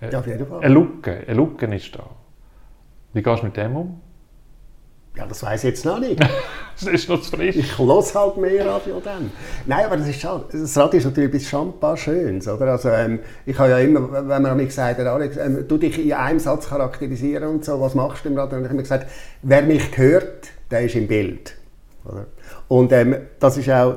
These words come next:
Speaker 1: das habe ich immer probiert, so bildhaft zu reden, dass sich die Leute, auch wenn man praktisch keine Zeit hat, wenn man keinen Platz hat, dass man, äh, solche Sätze eben kreiert und solche Bilder entwirft,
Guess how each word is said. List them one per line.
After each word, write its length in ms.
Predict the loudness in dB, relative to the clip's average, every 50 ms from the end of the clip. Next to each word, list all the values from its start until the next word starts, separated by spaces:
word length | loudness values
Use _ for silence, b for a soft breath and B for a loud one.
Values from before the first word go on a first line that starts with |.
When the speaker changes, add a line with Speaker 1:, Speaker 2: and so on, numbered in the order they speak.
| -2 -6
Speaker 1:
das 160 | -6 -4 -2
habe 80 | -2 -2
ich 60 | -2
immer 120 | -2 -4 -4
probiert, 400 | -4 -4 -2 0 0 0 0 -2
so 220 | -4 -2 -2 0
bildhaft 500 | 0 2 2 2 2 0 0 -2 -4 -6
zu 180 | -10 -8 -4 -2
reden, 280 | 0 0 0 -2 -4
dass 220 | -4 -6 -6 -8 -10
sich 180 | -12 -12 -10
die 140 | -4 0 2
Leute, 280 | 2 2 0 -2 -6 -4
auch 40 | -2
wenn 140 | -2 0
man 120 | -2 -2 -4 -6 -8 -8
praktisch 500 | -6 -6 -6 -6 -8 -8 -8 -8 -8 -8
keine 240 | -8 -8 -8 -8
Zeit 280 | -8 -6 -6 -6 -6 -6 -8
hat, 140 | -8 -6 -4
wenn 120 | -4 -4
man 100 | -4 -4 -6 -10 -14 -18 -20 -20 -18 -16
keinen 440 | -14 -8 -4 -2 -2 0 -2 -4 -4
Platz 300 | -4 -4 -4 -4 -4 -4
hat, 160 | -4 -4 -4 B B B B B B B B B
dass 200 | 2 4 6 6
man, 160 | 4 4 4 0 -6 -6 -2
äh, 100 | -2 0
solche 500 | 2 2 2 2 2 0 0 2 2 2
Sätze 460 | 2 2 2 2 0 -2 -4 -4 -2
eben 140 | -2 -2 -4
kreiert 640 | -6 -6 -6 -4 -2 0 0 2 0 0 -2 -2 -4
und 160 | -4 -4 -2
solche 440 | -2 -4 -4 -4 -4 -2 0 0 0
Bilder 500 | 2 2 2 4 4 4 2 2 2 0
entwirft, 720 | 0 -2 -2 -2 0 0 2 2 0 -2 -4 -6 -8 -8